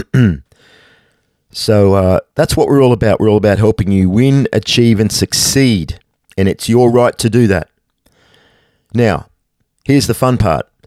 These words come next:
If you have supported Ram Fit Athleisure in the past by, um, you know, well, that's up to me to decide if you were of support, but if you are definitely a customer,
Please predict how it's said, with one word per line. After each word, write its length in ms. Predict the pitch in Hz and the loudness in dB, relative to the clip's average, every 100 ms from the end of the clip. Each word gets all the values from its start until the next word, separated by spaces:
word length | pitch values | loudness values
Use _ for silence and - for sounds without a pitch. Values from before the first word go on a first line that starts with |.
| _ _ _ _ _ _ _ _ _ _ _ _ - | _ _ _ _ _ _ _ _ _ _ _ _ -2
If 340 | 139 151 - - | -2 -2 -10 -8
you 160 | 110 117 | -2 0
have 200 | 120 113 | 2 0
supported 840 | - 110 - 143 151 101 85 67 - | -2 -4 0 0 2 -2 -4 -12 -6
Ram 340 | 95 104 117 | 0 2 2
Fit 200 | 104 117 | 0 0
Athleisure 480 | 104 107 - 104 95 | 2 0 0 0 2
in 60 | 90 | 0
the 80 | |
past 460 | 85 110 135 135 - | 0 0 0 -4 -4
by, 420 | 98 90 85 87 | -2 0 0 0
um, 480 | 90 87 82 80 80 - - | -2 -2 -2 -4 -8 -14 -8
you 100 | 101 | -4
know, 220 | 85 98 - _ _ - | -4 -6 -10 _ _ -10
well, 220 | 92 85 | -4 -2
that's 240 | 82 98 - | 0 -2 -2
up 140 | - | -4
to 100 | - | -2
me 180 | 98 104 | 0 0
to 100 | - | -2
decide 580 | 85 - 107 92 90 87 _ - - | -4 0 0 0 -2 -10 _ -20 -6
if 220 | - - | -6 -2
you 240 | 104 104 90 | 0 2 2
were 260 | 95 107 | 2 2
of 160 | 95 85 | 2 0
support, 580 | - - 143 143 - - _ _ _ | -6 -4 0 2 0 -6 _ _ _
but 100 | - | -2
if 160 | 110 - | 0 0
you 120 | 131 | 0
are 40 | 117 | 0
definitely 600 | 87 156 - 131 113 107 | 0 -2 -2 -2 0 0
a 40 | |
customer, 560 | - 123 - 117 120 | 0 -4 -2 -2 -4